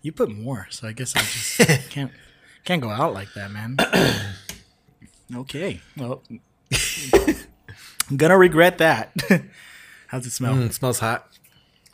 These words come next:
Speaker 1: <clears throat> Oh, the chili just, <laughs> the Serrano just came back. <laughs>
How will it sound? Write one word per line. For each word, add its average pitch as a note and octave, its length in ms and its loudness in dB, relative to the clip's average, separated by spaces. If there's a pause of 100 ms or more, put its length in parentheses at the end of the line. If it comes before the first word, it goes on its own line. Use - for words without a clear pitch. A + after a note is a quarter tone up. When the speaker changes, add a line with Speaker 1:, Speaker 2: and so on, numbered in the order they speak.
(360)
Speaker 1:
<clears throat> - 0 -
Oh, D3 600 0 (600)
the C3+ 200 0
chili C3+ 320 0
just, A#2 260 -10 (120)
<laughs> - 100 -2
the C4 1600 4
Serrano E3 400 10
just E3 220 4
came F3 240 8
back. D#3+ 320 10
<laughs> F3 60 8